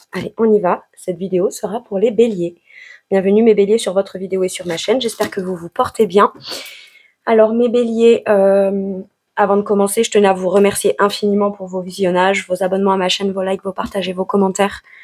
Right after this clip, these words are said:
Euh, ça donne de la force à mon travail, ça donne, ça lui donne une autre dimension. Alors merci du fond du cœur. Bienvenue parmi nous à toutes celles et ceux qui s'abonneront.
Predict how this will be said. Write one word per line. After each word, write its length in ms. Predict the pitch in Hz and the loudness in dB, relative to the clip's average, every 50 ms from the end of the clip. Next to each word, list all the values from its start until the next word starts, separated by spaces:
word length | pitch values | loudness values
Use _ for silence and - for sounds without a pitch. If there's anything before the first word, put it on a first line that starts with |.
| - - - - - - - - - - _ - | -20 -20 -20 -20 -20 -20 -20 -20 -20 -16 _ 0
Euh, 240 | 190 185 185 185 185 | 2 4 4 4 2
ça 180 | 180 - 185 170 | 2 4 4 6
donne 160 | 190 196 202 | 6 6 6
de 80 | 202 196 | 6 4
la 120 | 185 180 | 2 0
force 400 | 180 - - 220 226 220 - - | 0 0 2 2 2 0 -2 -2
à 60 | 202 196 | 0 0
mon 120 | 202 202 | 0 0
travail, 600 | 190 - - 190 180 180 175 180 190 208 214 220 | -2 -2 -2 0 2 2 2 2 0 0 -2 -4
ça 160 | - - 185 | -4 -2 0
donne, 320 | 180 185 170 185 180 180 170 | 2 2 4 2 2 -2 -2
ça 120 | - 180 | -4 -4
lui 120 | 175 180 | -2 0
donne 100 | 175 180 | 2 2
une 180 | 180 180 175 165 | 2 2 0 0
autre 120 | 175 185 | -2 -2
dimension. 500 | 180 180 185 190 170 175 170 - - 196 | -2 -2 -2 -2 -2 -2 -4 -6 -6 -4
Alors 180 | 185 180 180 170 | -4 -2 -2 0
merci 360 | 185 185 185 180 - - 214 | 0 0 -2 -2 -4 -8 -8
du 100 | 185 185 | -8 -8
fond 160 | 180 - 180 | -8 -6 -6
du 140 | 180 165 175 | -6 -6 -6
cœur. 280 | - - 185 202 214 - _ _ - - - - - _ - | -4 -4 -4 -4 -4 -8 _ _ -20 -20 -20 -20 -6 _ 4
Bienvenue 280 | 208 233 240 269 277 | 4 6 6 4 4
parmi 280 | - 262 247 254 247 240 | 4 4 4 4 4 2
nous 100 | 240 240 | 2 2
à 80 | 233 | 2
toutes 160 | 233 233 220 - | 0 -2 -4 -2
celles 200 | - 208 202 202 | 0 0 0 0
et 80 | 202 | -2
ceux 120 | 196 - 202 | -2 -4 -6
qui 140 | 208 - | -6 -8
s'abonneront. 560 | - - - 214 190 185 190 185 180 220 - | -6 -4 -4 -2 0 0 -2 -2 -2 -4 -6